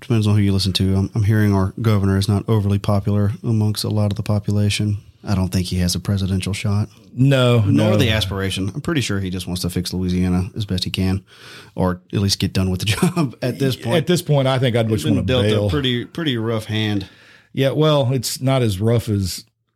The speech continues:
Speaker 2: Kathleen Blanco, <laughs> right?
Speaker 1: Oh, man.
Speaker 2: <laughs>
Speaker 1: That was bad.
Speaker 2: That was a, that was a horrible time in, in Louisiana history, as I'm sure some of you,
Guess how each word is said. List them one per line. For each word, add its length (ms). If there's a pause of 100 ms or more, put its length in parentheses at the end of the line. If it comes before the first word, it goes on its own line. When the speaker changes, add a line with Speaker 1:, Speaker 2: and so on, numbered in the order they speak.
Speaker 2:
Kathleen 380
Blanco, 500
<laughs> 40
right? 300
Speaker 1:
Oh, 380
man. 500
Speaker 2:
<laughs> 60 (520)
Speaker 1:
That 580
was 120
bad. 500 (380)
Speaker 2:
That 140
was 220
a, 120
that 200
was 120
a 60
horrible 340
time 340
in, 360
in 200
Louisiana 440
history, 380
as 140
I'm 100
sure 200
some 180
of 100
you, 240